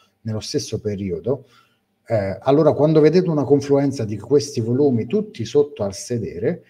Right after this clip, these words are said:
è perché stanno comunque provando a invertire. Poi dove arriverà è un, è una domanda da un milione di dollari. Quello che vi posso dire è che ogni livol-, ogni livello di resistenza, quindi ogni massimo precedente,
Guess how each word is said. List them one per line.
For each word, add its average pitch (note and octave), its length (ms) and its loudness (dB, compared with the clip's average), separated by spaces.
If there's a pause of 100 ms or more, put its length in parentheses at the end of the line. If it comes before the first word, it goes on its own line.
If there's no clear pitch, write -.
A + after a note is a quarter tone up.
(360)
è C#3+ 180 -4
perché E3 360 -4
stanno D3+ 280 0
comunque E3+ 340 0
provando A#2+ 360 2
a G#2+ 40 0
invertire. G2+ 540 -10
Poi D#3 400 0
dove C#3 280 4
arriverà C#3+ 720 2
è B2 120 -4
un, A#2+ 340 2
è A#2+ 100 -2
una A#2+ 200 2
domanda A2+ 420 -2
da G2+ 80 -6
un G#2 80 -6
milione G#2 320 -4
di G#2+ 140 -6
dollari. B2+ 500 0 (420)
Quello D#3 180 4
che C#3 100 4
vi B2 80 -2
posso C#3+ 280 -2
dire D#3+ 200 2
è - 40 0
che B2+ 280 -2
ogni E3 300 2
livol-, C3+ 500 2
ogni D3+ 300 0
livello A#2 460 -2
di G2+ 120 -10
resistenza, C3 840 -8
quindi G#2 280 -8
ogni A#2+ 300 0
massimo G#2+ 580 -8
precedente, A#2+ 880 -8